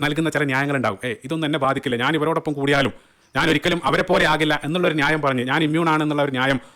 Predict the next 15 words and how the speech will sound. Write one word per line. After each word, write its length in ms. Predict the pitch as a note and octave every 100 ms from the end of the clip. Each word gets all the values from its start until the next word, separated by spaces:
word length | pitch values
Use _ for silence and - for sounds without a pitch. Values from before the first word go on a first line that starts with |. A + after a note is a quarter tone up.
| _
സ്വയം 280 | - C#3+ E3+
അയാൾ 180 | E3 D#3
നൽകുന്നുണ്ടാകും, 520 | D3+ C#3 D3+ C#3+ C#3 C3
അല്ലെങ്കിൽ 200 | C#3 C3+
പിശാച് 320 | - D3 D3
അയാൾക്ക് 240 | C#3+ -
നൽകുന്നുണ്ടാകും. 460 | A#2+ B2+ A#2 G#2 F#2 _ _ _ _ _ -
അവിടെ 140 | D#3+
മറുവശത്ത് 400 | D#3+ G3+ G#3+ G3
റസൂലുള്ളാഹി 340 | E3+ G#3+ G#3+ G3+
സ്വല്ലല്ലാഹു 260 | F#3+ F3+
അലൈഹി 60 | F3
വസല്ലം 140 | D#3+
കൃത്യമായിട്ട് 340 | D#3 - E3+ D3+
പറഞ്ഞു, 300 | C#3+ C3+